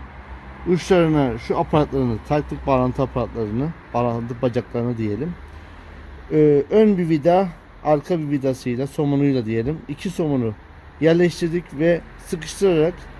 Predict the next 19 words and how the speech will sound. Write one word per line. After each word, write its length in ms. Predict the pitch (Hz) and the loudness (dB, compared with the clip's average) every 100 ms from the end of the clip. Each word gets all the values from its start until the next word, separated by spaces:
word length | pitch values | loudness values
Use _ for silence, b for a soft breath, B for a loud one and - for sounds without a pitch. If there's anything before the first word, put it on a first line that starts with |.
| - - - | -18 -20 -2
bunları 460 | 190 190 147 165 165 | 2 6 6 4 2
buraya 220 | 170 170 | 4 4
montajıyla 640 | 175 165 170 160 175 156 160 | 4 2 2 2 4 4 2
tamamlamış 600 | 180 165 147 139 123 120 | 0 2 2 0 -2 -4
olduk. 240 | 113 180 - - - - - - - - - | -6 -8 -12 -16 -18 -18 -18 -18 -18 -20 -6
Bu 80 | 220 | -4
şekilde 640 | 247 185 180 151 143 180 262 - - - - - | 0 0 0 0 0 -2 -4 -14 -18 -16 -10 -4
bir 140 | 180 | -2
cam 220 | 165 180 165 | 0 -2 -2
siperliği, 680 | 170 - 147 123 123 160 | -6 -2 0 2 0 -2
e, 1000 | 185 - - - - - - 120 120 123 156 | -4 -8 -12 -14 -14 -14 -14 -10 -8 -6 0
montajı 440 | 175 151 147 170 | 0 2 0 0
tamamlanmış 720 | 170 156 147 143 143 143 - | 2 2 2 0 0 -2 -4
oldu. 280 | 113 113 196 190 - - - - - - - - - - - - - | -4 -4 -8 -10 -16 -16 -16 -16 -16 -18 -16 -16 -18 -18 -18 -18 -12
E, 60 | 123 62 87 58 107 104 101 | -10 -8 -6 -8 -8 -10 -2
ürün 380 | 202 226 247 233 | 2 4 4 0
güzel 400 | 214 220 233 208 | -2 2 2 2
bir 40 | 185 | 0
ürün. 300 | 151 220 | 0 -2